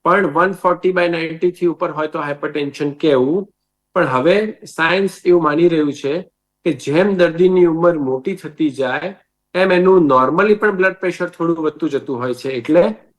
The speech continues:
કોઈ માણસની ઉંમર જો સાઈઠ વર્ષ કરતાં વધારે હોય તો આ જે એકસો ચાલીસ બાય નેવું ની વ્યાખ્યા છે એ એકસો સાઈઠ બાય નેવું જેવી થઈ જાય અને સિત્તેર કે એંસી વર્ષની ઉંમર હોય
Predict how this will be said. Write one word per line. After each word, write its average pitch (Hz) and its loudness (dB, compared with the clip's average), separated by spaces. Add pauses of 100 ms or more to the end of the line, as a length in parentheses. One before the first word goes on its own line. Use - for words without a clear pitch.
(300)
કોઈ 180 2
માણસની 180 0
ઉંમર 175 2
જો 180 -2
સાઈઠ 165 -6
વર્ષ 165 -4
કરતાં 151 -6
વધારે 143 -4
હોય 131 -6 (600)
તો 175 2
આ 170 0
જે 180 2
એકસો 175 -4
ચાલીસ 170 -2
બાય 180 0
નેવું 165 -2
ની 175 -2
વ્યાખ્યા 151 -6
છે 175 -4 (920)
એ 170 2
એકસો 170 0
સાઈઠ 170 2
બાય 170 2
નેવું 160 2
જેવી 143 -2
થઈ 123 -8
જાય 110 -10 (600)
અને 160 -2
સિત્તેર 170 0
કે 185 0
એંસી 156 0
વર્ષની 185 0
ઉંમર 165 0
હોય 139 -4